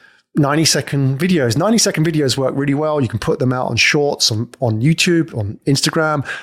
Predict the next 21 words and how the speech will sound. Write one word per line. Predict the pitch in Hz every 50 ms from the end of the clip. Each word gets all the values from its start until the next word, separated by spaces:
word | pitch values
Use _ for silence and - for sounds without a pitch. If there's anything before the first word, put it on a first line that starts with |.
| - - _ -
even | 127 117 113 143
on | 160 165
TikTok. | 160 - 160 151 - - - 143 139 135 - - -
You | 120 117
can | - 113
push | - - 127 - -
them | 123 120
out | 113 110 113
onto | - 123 107 - -
social | - - 139 123 113 - 127 127
media, | 123 127 123 123 120
on | 110 101
LinkedIn, | 107 120 127 139 170 - - 117 117 110 98
Facebook, | - - 123 113 - - - 107 -
et | - -
cetera. | - - 156 - - - - 139 139 123 - - - - - - - - - - - _ _ -
You | 131 120
can | - 123
take | - - 123 120 -
quote | - - 156 175 -
cards, | - - 151 160 156 151 151 135 - - - - - -